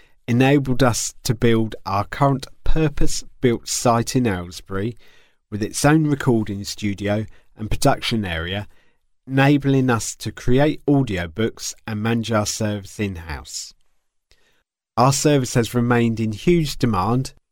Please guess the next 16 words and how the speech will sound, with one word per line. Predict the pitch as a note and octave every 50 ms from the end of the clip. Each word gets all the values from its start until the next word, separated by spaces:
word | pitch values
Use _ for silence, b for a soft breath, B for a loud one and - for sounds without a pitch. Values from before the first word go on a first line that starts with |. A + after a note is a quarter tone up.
| _ _ -
despite | A2+ - - - D#3 D3+ D#3 -
the | - D3
rise | C3+ A#2 A2+ G#2 G#2+ A2 G#2 -
in | A#2 A2 -
popularity | - G#2 - - - A2+ G#2 G2+ G2+ G#2 G2+ - - G#2 G#2 - -
of | A2 G2+ - -
commercial | - G#2 A2 A#2+ B2+ B2 - - B2 A#2 - - _ -
audiobook | C3+ C#3 B2+ A2 G2+ F2+ F2+ D#2+ F#2+ - - -
services | - - F#2+ F2 F2 E2 - - - G#2 A2 - - - _ _ _
such | _ - A2+ - - -
as | A2 G#2 - -
Audible. | A2+ G#2 F#2+ - - D#2 - - A1+ _ _ _ _ _ _ _ _ _ _ _ _ _ _ _ _ _ _ _ _ _ _ _ _ _
We | - B2+ C3+ C3+
are |
cost | C3+ - - - - - - C3
efficient. | - - - - - - G2 E2+ - - -